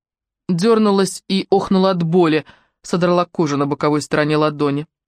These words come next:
Зажав рану второй рукой, я заглянула за угол шкафа, в котором хранилась верхняя одежда, и охнула от удивления.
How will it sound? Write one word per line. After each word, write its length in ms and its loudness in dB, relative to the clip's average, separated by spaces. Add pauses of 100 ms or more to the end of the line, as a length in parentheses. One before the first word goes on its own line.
(420)
Зажав 460 -2
рану 200 0
второй 300 0
рукой, 280 0
я 160 0
заглянула 480 0
за 160 2
угол 220 0
шкафа, 440 -2 (280)
в 80 -20
котором 320 2
хранилась 460 2
верхняя 340 2
одежда, 360 2
и 360 -2 (720)
охнула 440 0
от 140 -6
удивления. 680 -4